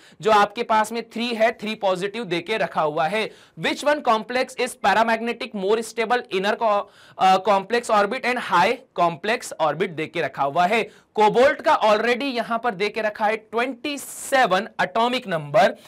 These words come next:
मतलब इसके पास में है ट्वेंटी सेवन इलेक्ट्रॉन, जिसका मतलब होता है ये पजेस करता है थ्री डी सेवन and फ़ोर एस टू, इस ग्रुप को ये पजेस करता है।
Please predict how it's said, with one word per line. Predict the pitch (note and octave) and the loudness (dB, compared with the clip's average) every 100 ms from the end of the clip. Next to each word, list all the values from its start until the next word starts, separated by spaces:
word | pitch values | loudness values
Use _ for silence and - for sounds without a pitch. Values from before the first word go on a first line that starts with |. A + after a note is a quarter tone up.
| _ - | _ -4
मतलब | F#3 G3+ B3+ D4 D4+ - | 0 0 2 2 2 -4
इसके | G#3 - - C#4 | -6 -6 -8 -8
पास | - G3+ G3 G#3+ A#3+ | 0 4 6 4 -2
में | B3 | -4
है | A3+ A#3+ | -2 -4
ट्वेंटी | A#3+ _ G#3+ A3+ B3 - D4+ D4 | -6 _ 0 0 0 -8 -8 -8
सेवन | - - - B3 A#3+ D#4 D4 F3+ | -10 -8 0 2 4 2 0 -6
इलेक्ट्रॉन, | E3+ E3+ - F#3 G#3 B3 - - D3+ | -4 -4 -2 2 2 -2 -16 -20 -10
जिसका | C#3+ A3 - C#4+ | -6 -6 2 2
मतलब | C4 G#3+ A#3+ B3 | 4 2 2 -2
होता | A#3 A#3+ B3 | 0 0 2
है | A#3+ B3 | 2 0
ये | G#3 A#3+ | -2 -4
पजेस | B3+ A3+ F#3+ A#3 A#3 | 2 2 4 -2 -2
करता | G3+ E3+ - G#3 | 0 0 2 2
है | G3 F3+ A#3 _ _ _ _ _ _ - _ | 4 -2 -4 _ _ _ _ _ _ -20 _
थ्री | - G#3+ C4 D4+ | -6 -4 -2 -4
डी | G#3 C4+ C4+ | -4 -4 -4
सेवन | - B3 G3+ D#3+ G3 - _ _ _ | -6 0 2 2 0 -4 _ _ _
and | F#3+ G#3+ C4 C4+ | 0 2 2 0
फ़ोर | C#4 - A3 B3 C#4 C4 - | -2 -4 0 4 4 4 2
एस | G3+ A3+ - | 0 0 -8
टू, | - D#3+ B2+ G#3 | -8 -8 -6 -6
इस | G3+ | -6
ग्रुप | D#3 F3+ | -4 -4
को | F3+ G3 | -2 -2
ये | F#3 G#3 | 0 0
पजेस | F3+ D#3 F#3+ | -2 -2 -2
करता | - C#3 C#3+ C#3+ | -4 -8 -2 -2
है। | E3+ E3+ | -2 -6